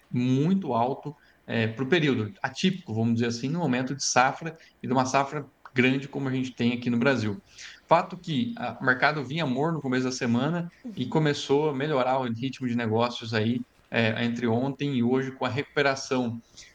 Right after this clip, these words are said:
Speaker 1: do dólar, né, e com esses prêmios que também se mantiveram mais firmes.
Speaker 2: Ah, e quanto, quando a gente fala de melhora no ritmo dos negócios, a gente consegue mensurar, Vitor, quanto a gente comercializou essa semana, quanto o Brasil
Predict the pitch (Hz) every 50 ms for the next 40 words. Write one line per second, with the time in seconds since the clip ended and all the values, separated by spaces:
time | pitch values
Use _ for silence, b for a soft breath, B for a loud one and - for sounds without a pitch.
0 | _ _ - 131 156 156 147 143 143 165 185 196 180 160 139 139 156 175 226 -
1 | - - 190 190 - 185 - - - _ 143 143 143 151 160 151 - - - -
2 | 156 127 123 127 131 127 - 147 143 135 135 135 - 139 113 113 113 117 117 123
3 | 120 - _ _ _ _ _ - 120 123 135 131 - - 117 110 107 101 95 -
4 | - - - _ _ _ _ _ _ _ B B B B B B B B 202 208
5 | 214 214 214 214 214 208 - - 247 240 - 294 302 311 - - 339 320 311 302
6 | 277 - - - 277 254 254 269 269 262 - - 269 254 269 262 220 226 226 247
7 | 247 226 220 233 240 233 240 233 233 240 262 269 262 269 269 262 247 - - 233
8 | 233 226 - - 247 240 240 226 233 B B B B B - 226 220 233 247 240
9 | 208 208 196 185 185 185 185 - 196 196 190 226 233 - - 233 233 233 - -
10 | 233 220 220 196 214 220 214 - - - 214 220 226 233 220 - - - 214 208
11 | 214 240 285 302 b b b b b b b - 185 196 220 214 202 - 208 202
12 | - 247 240 254 254 262 233 233 240 - - - 214 226 233 - - 214 208 208
13 | 196 202 202 196 190 - 185 - 190 190 220 233 233 233 226 220 - 233 208 220
14 | 214 202 196 190 190 208 226 226